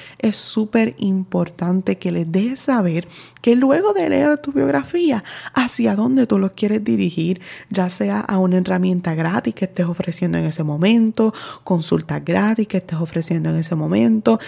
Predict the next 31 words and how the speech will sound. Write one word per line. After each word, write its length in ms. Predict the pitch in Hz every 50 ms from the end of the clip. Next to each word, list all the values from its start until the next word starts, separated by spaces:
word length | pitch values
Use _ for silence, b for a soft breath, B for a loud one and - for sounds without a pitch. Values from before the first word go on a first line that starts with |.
| B B B
si 200 | - - 220 196
los 140 | 190 185 185
quieres 520 | - - 180 175 175 175 180 180 185 180 -
enviar 540 | - - 202 185 180 190 175 180 175 175 - -
a 100 | 180 175
tu 140 | 180 170
página 400 | - 156 156 143 165 151 151 143
web, 360 | 143 147 185 226 233 233 220 226 B B B B 202 B
a 100 | 180 185
una 220 | 190 180 180 180
lista 340 | 175 175 165 - - 175 165
de 140 | 165 170 165
suscriptores 800 | - 180 175 - - 165 160 160 - - 160 156 156 160 160 147
de 120 | 151 151
un 340 | 147 147 147 151 156 151 151
newsletter, 800 | 156 156 156 196 254 277 - - 226 220 214 214 202 208 214 214 B B B B B B B B
sea 420 | - - - - 233 240 254 262
cual 240 | 262 - 262 254 247
sea, 480 | - - - 202 185 180 175 175 180 180
¿verdad?, 400 | 170 160 156 160 165 170 180 - -
la 80 | 180
estrategia 320 | 175 165 - 170 160 156 170
que 360 | 175 180 202 214 208 - 185
estés 200 | - - 175 165
utilizando 640 | 185 196 - 208 202 208 214 - - 220 214 226
en 100 | 226 226
ese 180 | 233 226 - 254
momento, 640 | 247 247 254 262 269 254 220 202 - - 214 208 B B B B B B B
debes 320 | - 202 220 208 202 208 202
incluirla, 720 | 220 220 226 - 247 233 220 214 240 247 240 277 277 262
¿verdad?, 380 | 240 214 202 208 240 294 349